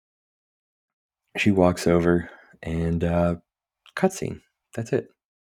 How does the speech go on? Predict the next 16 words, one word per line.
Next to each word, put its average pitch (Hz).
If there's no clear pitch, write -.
Rachel's 98
still 117
calling 95
and 90
freaking 117
out 95
and -
flying. 95
She's 95
in 110
her 101
car 90
trying 110
to 101
get 92
there. 90